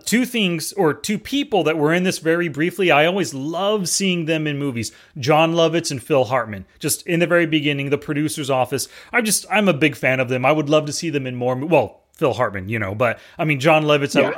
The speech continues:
Speaker 1: I, I love to see them in every movie, and so that was a little treat as well. And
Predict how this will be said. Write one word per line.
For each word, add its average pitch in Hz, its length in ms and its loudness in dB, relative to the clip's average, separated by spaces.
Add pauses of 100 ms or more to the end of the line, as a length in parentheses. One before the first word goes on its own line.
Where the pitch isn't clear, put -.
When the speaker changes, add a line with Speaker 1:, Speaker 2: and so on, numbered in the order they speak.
(240)
Speaker 1:
I, 151 100 2
I 143 40 6
love 170 320 2
to 160 60 -4
see 185 140 -2
them 156 180 -2
in 135 120 -2
every 131 240 0
movie, 123 300 -4
and 113 100 -6
so 139 80 -4
that 147 160 2
was 143 140 0
a - 20 0
little 139 200 -2
treat 147 380 -6
as 120 160 -6
well. 147 220 4
And 127 120 -2